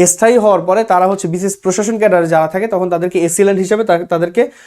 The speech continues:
পদায়ন করা হয়। এসিল্যান্ড মানে হচ্ছে কিন্তু আপনার অ্যাসিস্ট্যান্ট কমিশনার ল্যান্ড, অর্থাৎ সে হচ্ছে ভূমির একটা দায়িত্ব পায়, তখন তাকে ভূমি মন্ত্রণালয় ন্যস্ত করা হয়। অর্থাৎ এতদিন কিন্তু সে জনপ্রশাসন মন্ত্রণালয় ছিল,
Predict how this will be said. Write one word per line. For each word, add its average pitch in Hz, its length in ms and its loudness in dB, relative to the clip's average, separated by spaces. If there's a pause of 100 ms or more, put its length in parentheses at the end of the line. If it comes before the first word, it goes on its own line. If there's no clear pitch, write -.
(140)
পদায়ন 180 300 2
করা 156 140 0
হয়। 147 120 -2
এসিল্যান্ড 202 440 0
মানে 208 140 2
হচ্ছে 214 240 0
কিন্তু 226 260 0
আপনার 214 340 2
অ্যাসিস্ট্যান্ট 208 460 0
কমিশনার 220 480 0 (360)
ল্যান্ড, 147 500 2
অর্থাৎ 226 420 0
সে 208 160 2
হচ্ছে 214 260 2
ভূমির 190 400 0
একটা 214 220 0
দায়িত্ব 147 280 0
পায়, 135 100 -2
তখন 180 240 -6
তাকে 196 200 -2
ভূমি 170 400 -2
মন্ত্রণালয় 220 500 2
ন্যস্ত 180 240 -2
করা 147 180 0
হয়। 131 120 -4
অর্থাৎ 202 240 -2 (480)
এতদিন 214 440 2
কিন্তু 233 160 2
সে 226 100 2
জনপ্রশাসন 202 640 0
মন্ত্রণালয় 233 520 2
ছিল, 220 340 2